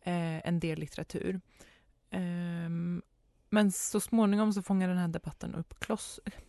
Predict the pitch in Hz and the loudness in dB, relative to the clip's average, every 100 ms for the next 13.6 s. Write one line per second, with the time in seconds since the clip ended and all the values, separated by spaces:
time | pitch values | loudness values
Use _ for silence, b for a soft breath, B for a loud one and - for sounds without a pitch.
0 | b - - _ - 170 175 - - - | b -20 -20 _ -10 -8 -6 -10 -16 -14
1 | 139 147 - 294 - B B B B B | -8 -6 -6 -8 -10 B B B B B
2 | - 196 - 170 214 285 b b b - | -4 -4 0 0 0 -4 b b b 0
3 | 180 175 170 - - - - 202 - - | 4 6 4 4 0 0 0 0 0 -8
4 | - 190 175 165 165 165 165 - _ _ | -2 2 4 4 4 2 -2 -8 _ _
5 | _ _ _ - - - 196 - 196 - | _ _ _ -20 -12 -4 -4 0 0 0
6 | 202 196 - - 196 196 208 220 196 185 | 0 0 -4 -2 2 4 4 2 0 0
7 | 190 - - 208 202 190 196 196 - 190 | -2 -4 -4 0 2 0 0 -4 -6 -10
8 | 202 - - 196 214 202 185 185 185 - | -10 -10 -8 -4 -4 -4 -2 -2 -2 0
9 | 202 190 185 185 185 - 185 180 180 185 | 2 2 0 -4 -8 -6 -6 -4 -4 -4
10 | - 220 208 - b b b b 202 226 | -6 -6 -6 -10 b b b b 0 0
11 | - 196 - - - - 170 - - - | -2 -8 -8 -8 -12 -12 -12 -12 -14 -10
12 | - - - - 202 247 226 220 - 220 | -10 -8 -6 -2 0 2 2 -2 0 0
13 | 196 - 185 - - - | 0 -4 -4 -4 -6 -10